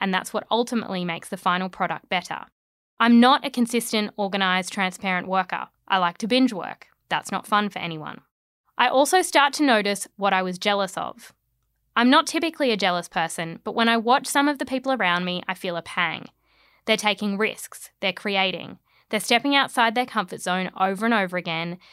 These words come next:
and they're getting something out of it that I'm no longer getting. I want that, and I no longer love what I have.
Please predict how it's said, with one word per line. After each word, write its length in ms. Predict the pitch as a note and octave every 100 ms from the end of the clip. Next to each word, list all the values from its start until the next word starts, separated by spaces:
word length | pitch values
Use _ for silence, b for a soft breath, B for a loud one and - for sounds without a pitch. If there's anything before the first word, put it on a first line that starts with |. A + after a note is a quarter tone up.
| B -
and 180 | G3+
they're 100 | F#3+
getting 280 | F3+ G#3 A#3+
something 320 | B3 A#3+ A3 -
out 220 | G#3+ A3
of 100 | G3
it 180 | E3 - _
that 160 | G3+ F#3
I'm 240 | F3+ G3 G3
no 160 | F3+
longer 280 | F3+ F3 E3+
getting. 420 | E3 D#3+ - - _ _ _ -
I 100 | F#3+
want 280 | F#3 F#3+ -
that, 200 | E3 - _ _ _ _ -
and 100 | F#3+
I 120 | F#3+
no 320 | G3 G#3 G#3+
longer 360 | G#3+ F3+ F3+ F3
love 300 | E3+ E3 E3
what 120 | D#3+
I 80 | D3+
have. 460 | E3 D3+ - -